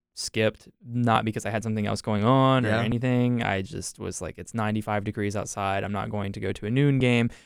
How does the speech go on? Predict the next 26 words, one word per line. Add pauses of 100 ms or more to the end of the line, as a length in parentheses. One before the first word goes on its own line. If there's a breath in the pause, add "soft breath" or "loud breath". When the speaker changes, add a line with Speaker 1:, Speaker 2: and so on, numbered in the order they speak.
(140)
Speaker 1:
against
Georgia
State." (180)
Speaker 2:
You
were
Speaker 1:
Sorry.
Speaker 2:
s-,
you
were
smart.
Uh,
for
all
the
people
that
make
fun
of
me
for,
uh, (340)
an
article
that
they